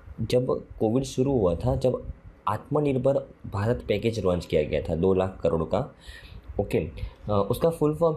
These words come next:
है emergency क्रेडिट guarantee scheme, emergency credit line guarantee scheme। जब कोविड शुरू हुआ था दो हज़ार बीस के अंदर, तब ये scheme launch की गई थी दो लाख करोड़ के इनिशियल, अ, बजट के ऊपर,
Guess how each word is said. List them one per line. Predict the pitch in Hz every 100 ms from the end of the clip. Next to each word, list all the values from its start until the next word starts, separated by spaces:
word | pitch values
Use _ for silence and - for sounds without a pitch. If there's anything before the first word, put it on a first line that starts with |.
| 95
है | 92 104 196 - - - -
emergency | 127 147 165 165 - 175 180 -
क्रेडिट | 117 - 117 110 135 127
guarantee | 117 120 113 120
scheme, | 120 78 69 - - - - - - - -
emergency | 101 104 107 101 131 147 - - - - -
credit | 101 104 120 117
line | 117 117
guarantee | 87 87 85 104
scheme। | - 71 - - - - - - - 156
जब | 170 190 190 -
कोविड | 135 147
शुरू | 165 139 147
हुआ | 151
था | 143
दो | 131
हज़ार | 147
बीस | 123 120 -
के | 147
अंदर, | 104 90 110 - - - -
तब | 120 123 131 127 -
ये | 110 117
scheme | 123 120 113
launch | 95 107 -
की | 107
गई | 98 90
थी | 87 95 143 - - - -
दो | 110 135
लाख | 139 -
करोड़ | 113 117
के | 127
इनिशियल, | 123 101 117 123 131 127
अ, | 127 104
बजट | 107 107 95 95 -
के | 85
ऊपर, | 73 - 62